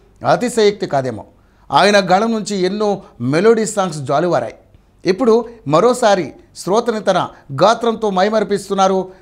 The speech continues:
సిద్ శ్రీరామ్. "నా చెలివే రాక్షసివే" అంటూ ఆయన ఆలపించిన ఈ పాట వింటే తన్మయత్వం చెందాల్సిందే. ప్రముఖ ర్యాపర్ బిగ్ బాస్ ఫేమ్ నోయల్ సీన్, మహబూబ్, సుమితా బజాజ్ ప్రధాన పాత్రలో తెరకెక్కుతున్న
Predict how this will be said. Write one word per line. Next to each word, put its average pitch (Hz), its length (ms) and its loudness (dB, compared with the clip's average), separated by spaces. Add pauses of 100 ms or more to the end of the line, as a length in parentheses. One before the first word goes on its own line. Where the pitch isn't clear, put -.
సిద్ 196 240 -2
శ్రీరామ్. - 320 -4 (720)
"నా 208 260 2 (100)
చెలివే 240 400 4 (100)
రాక్షసివే" 202 520 0
అంటూ 190 400 -2
ఆయన 170 200 2
ఆలపించిన 180 760 -2 (240)
ఈ 160 160 2
పాట 190 320 2
వింటే 202 520 -4 (640)
తన్మయత్వం 226 680 0
చెందాల్సిందే. 139 640 -6 (400)
ప్రముఖ 269 240 4 (120)
ర్యాపర్ 262 420 4
బిగ్ 208 260 -2
బాస్ 247 240 4
ఫేమ్ 240 420 2
నోయల్ 233 280 4
సీన్, 240 480 -2
మహబూబ్, 202 640 2
సుమితా 214 380 0
బజాజ్ 202 540 2
ప్రధాన 180 320 -2
పాత్రలో 185 400 -2
తెరకెక్కుతున్న 175 800 -2